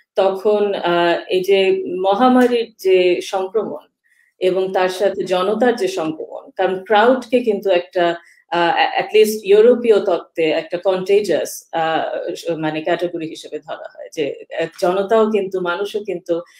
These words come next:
আহ, মানে সংক্রমিত, মানে জনতা একটা সংক্রমণের বিষয় আস্তে আস্তে বাড়তে থাকে। আহ, তো, আহ, মহামারীর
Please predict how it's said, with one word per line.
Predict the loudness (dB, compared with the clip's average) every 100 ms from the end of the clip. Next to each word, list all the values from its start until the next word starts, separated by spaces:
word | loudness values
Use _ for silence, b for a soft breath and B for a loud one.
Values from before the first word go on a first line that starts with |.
| b
আহ, | -2 -2
মানে | -2 -4
সংক্রমিত, | -2 -2 0 -2 0 -2
মানে | -2 -2
জনতা | -2 -2 -2 2 2 0
একটা | -2 -4 -4
সংক্রমণের | -4 -4 -2 -2 -2 -6
বিষয় | -8 -6 -6
আস্তে | -6 -10
আস্তে | -8 -4
বাড়তে | -4 -6 -12
থাকে। | -14 -12 -14 -14 b b b
আহ, | 0 4 4 4
তো, | 6 8 6 4
আহ, | 2 4
মহামারীর | 2 4 4 6 4 4 0 0 -2